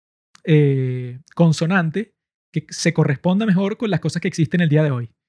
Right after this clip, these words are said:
Eso es lo que yo apoyo cien por ciento, y bueno, podemos conversar sobre todos estos temas más a profundidad en el futuro,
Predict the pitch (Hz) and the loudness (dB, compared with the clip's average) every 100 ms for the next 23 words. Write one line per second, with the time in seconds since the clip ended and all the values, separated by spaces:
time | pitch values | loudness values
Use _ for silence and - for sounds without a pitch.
0 | _ _ _ _ _ _ _ _ 175 214 | _ _ _ _ _ _ _ _ 6 6
1 | - 269 220 _ - 170 175 208 - 180 | 2 -2 -4 _ 0 2 4 2 2 2
2 | 165 170 196 202 202 190 202 185 180 180 | 2 2 0 0 0 -2 -2 -2 -2 -2
3 | 185 185 180 156 143 127 _ _ 143 147 | -4 -4 -2 -2 -2 -6 _ _ -2 0
4 | 196 165 - 143 170 151 156 156 165 175 | 0 -2 -2 -4 -2 -2 -4 -4 -2 -2
5 | 170 170 - _ _ _ _ _ - 180 | -2 -4 -10 _ _ _ _ _ 2 6
6 | 190 202 220 202 202 185 160 170 196 190 | 6 4 2 -4 -2 4 6 4 2 -4
7 | 196 214 180 | 0 0 0